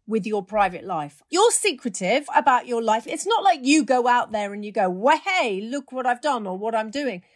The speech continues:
But my God, they're obsessed with it. When I was do-, when I was doing all my research, even though I, we know each other, I was doing, I wanted to watch stuff and see stuff. I just thought, "Leave him alone."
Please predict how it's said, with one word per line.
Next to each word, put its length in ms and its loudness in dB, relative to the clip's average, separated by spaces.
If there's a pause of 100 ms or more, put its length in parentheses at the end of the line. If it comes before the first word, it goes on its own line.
(180)
But 140 0
my 180 4
God, 220 0
they're 180 0
obsessed 380 -8
with 80 -4
it. 80 -6
When 160 0
I 60 -4
was 160 -8
do-, 120 -8
when 200 -4
I 60 -4
was 180 -10
doing 260 -6
all 120 -4
my 120 -2
research, 400 -2
even 220 -6
though 160 0
I, 60 0
we 180 -6
know 180 -4
each 180 -8
other, 240 -8 (280)
I 60 2
was 120 -2
doing, 240 -2
I 60 2
wanted 300 -4
to 80 -4
watch 420 0
stuff 360 2
and 120 -10
see 180 -6
stuff. 300 -4
I 40 -2
just 200 -8
thought, 240 -4 (260)
"Leave 480 4
him 100 6
alone." 680 2